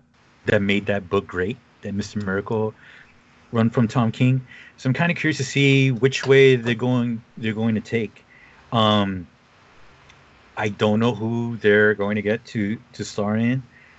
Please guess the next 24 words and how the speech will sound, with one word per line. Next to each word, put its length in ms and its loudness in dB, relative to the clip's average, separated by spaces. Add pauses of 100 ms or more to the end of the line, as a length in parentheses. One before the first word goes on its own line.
(280)
um, 400 2 (140)
but 260 2 (420)
I'm 140 -4
kinda 300 -2
curious 440 -2
because 460 0 (180)
I 120 -6
saw, 600 -8 (680)
and 640 0 (760)
y-, 320 -8
I 120 2
saw 340 -2
that, 380 -2
uh, 380 -6 (120)
Duvernay 480 4
was 140 0
actually 300 0
a 40 -8
big 320 -6
fan 360 -2
of 160 -6
Big 260 -4
Barda. 400 -8 (920)
And, 580 4